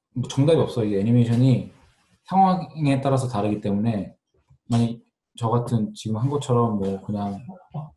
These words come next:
그냥 블링크다. 그러면 이제 거의 근육들이 이제 움직이지 않죠. 그냥 이, 요 안에 눈꺼풀 이런 근육들만 움직이고 이렇게 하는데 만약에 화나-, 화내서 막 이렇게 막 이렇게 막 움직이면 이 아래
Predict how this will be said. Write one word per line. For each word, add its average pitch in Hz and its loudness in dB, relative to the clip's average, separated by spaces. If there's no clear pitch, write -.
그냥 135 2
블링크다. 117 0
그러면 147 2
이제 123 4
거의 123 2
근육들이 120 0
이제 101 -6
움직이지 107 -4
않죠. 90 -14
그냥 95 -10
이, 95 -8
요 95 -2
안에 95 -4
눈꺼풀 104 -8
이런 98 -2
근육들만 101 -4
움직이고 90 -10
이렇게 90 -14
하는데 95 -8
만약에 95 -8
화나-, 170 -4
화내서 175 -6
막 123 -4
이렇게 107 -10
막 98 -14
이렇게 - -14
막 98 -10
움직이면 101 -6
이 117 -4
아래 101 -4